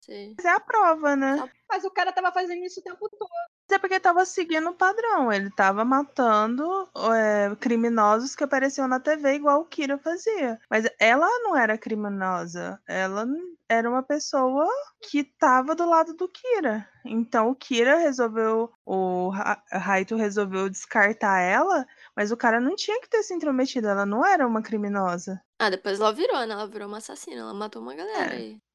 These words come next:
Speaker 2: Não, mas assim,
Speaker 3: Verdade.
Speaker 2: o Kira também, né?
Speaker 1: Bom, mas ele é o, ele é um psicopata, ele realmente é um
Speaker 2: Não, mas na visão, na visão deles, desse grupinho, eles não tão errados.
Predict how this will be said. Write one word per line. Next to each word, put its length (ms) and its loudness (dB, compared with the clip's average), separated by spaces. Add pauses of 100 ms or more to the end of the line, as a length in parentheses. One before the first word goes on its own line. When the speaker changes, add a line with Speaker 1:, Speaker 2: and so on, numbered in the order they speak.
(120)
Speaker 2:
Não, 160 0
mas 200 2
assim, 640 -2
Speaker 3:
Verdade. 300 -16 (260)
Speaker 2:
o 140 -4
Kira 280 -2
também, 380 -2
né? 220 -4 (260)
Speaker 1:
Bom, 340 -6
mas 200 -2
ele 160 0
é 160 -2
o, 340 -14 (100)
ele 120 -6
é 100 -6
um 100 -8
psicopata, 640 -12
ele 120 -12
realmente 640 -12
é 40 -14
um 220 -16
Speaker 2:
Não, 80 -2
mas 240 0
na 200 2
visão, 920 0
na 160 0
visão 440 -2
deles, 440 0
desse 260 -2
grupinho, 540 -4
eles 240 -2
não 160 -4
tão 180 -4 (100)
errados. 440 -2